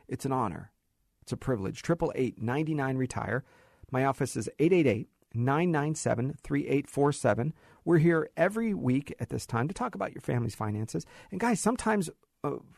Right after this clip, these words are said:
for our, quote, "our appointments," you can come to our office in, uh, Glendale or Long Beach or Santa Clarita or Simi Valley. We have locations around different times of the week that we're in different places. So it's a bit more convenient. Or,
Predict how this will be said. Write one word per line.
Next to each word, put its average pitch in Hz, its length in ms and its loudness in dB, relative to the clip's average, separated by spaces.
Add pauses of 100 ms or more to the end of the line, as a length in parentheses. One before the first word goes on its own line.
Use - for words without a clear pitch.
(180)
for 160 180 0
our, 135 80 2
quote, 165 280 2
"our 135 200 2
appointments," 139 480 0 (260)
you 170 140 0
can 185 160 0
come 226 180 0
to 202 80 6
our 131 160 2
office - 440 -2 (300)
in, 123 460 0
uh, 113 100 -2
Glendale 117 680 2
or 120 80 -2
Long 120 340 0
Beach 104 360 -6 (100)
or 113 180 -6
Santa 131 300 0
Clarita 113 720 -2 (280)
or 110 320 -2
Simi 139 300 0
Valley. 113 380 0 (320)
We 139 100 4
have 180 180 2
locations 147 640 4
around 123 460 0 (180)
different 135 260 -2
times 135 300 2
of 117 80 -6
the 120 80 0
week 120 240 0
that - 140 -2
we're 117 100 0
in 113 80 0
different 117 260 -2
places. 127 460 0 (260)
So 139 320 2 (200)
it's - 100 -4
a 131 60 2
bit 160 120 4
more 139 160 0
convenient. 131 540 0 (340)
Or, 180 460 4